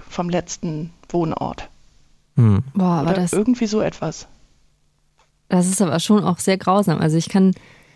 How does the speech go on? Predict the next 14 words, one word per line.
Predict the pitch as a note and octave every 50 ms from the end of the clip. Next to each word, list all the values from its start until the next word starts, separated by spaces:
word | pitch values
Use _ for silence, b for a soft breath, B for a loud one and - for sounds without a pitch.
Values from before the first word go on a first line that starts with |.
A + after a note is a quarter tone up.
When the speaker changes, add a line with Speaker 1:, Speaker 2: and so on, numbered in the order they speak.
| b b b b b b -
Speaker 3:
mich | - F3+ F#3+ E3+
Speaker 1:
Ja, | G3 F#3+
Speaker 3:
an | A3+ -
Speaker 1:
es | F3
ist, | - - - - - - - - - -
ja, | F#3+ G3 G3+ G#3 A3+ C4+ D#4 F#4 -
es | - -
ist | A#2+ A#2 A#2 -
grausam, | - - A#3 C4+ D#4 - D#4+ D#4 D4+
aber | - A#3 B3 -
auf | - -
der | C4 B3+
anderen | A#3+ B3 B3+ B3
Seite, | A#3+ A#3+ A#3+ B3 - - - -